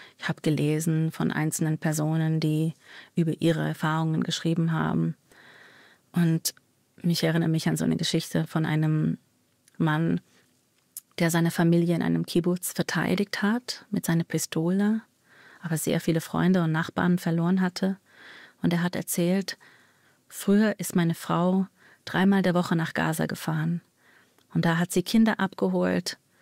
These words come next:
die in die deutsch-, die in die israelischen Krankenhäuser mussten, um Blutwäsche zu machen.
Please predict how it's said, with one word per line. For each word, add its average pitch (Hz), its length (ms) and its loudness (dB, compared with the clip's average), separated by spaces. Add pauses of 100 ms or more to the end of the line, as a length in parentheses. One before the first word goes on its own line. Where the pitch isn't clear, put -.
(600)
die 175 120 2
in 170 160 2
die 165 100 2
deutsch-, 170 400 0
die 165 220 0
in 165 80 4
die 160 140 0
israelischen 170 500 0
Krankenhäuser 165 680 -2
mussten, 165 460 0
um 160 200 0
Blutwäsche 165 560 0
zu - 120 -8
machen. - 380 -4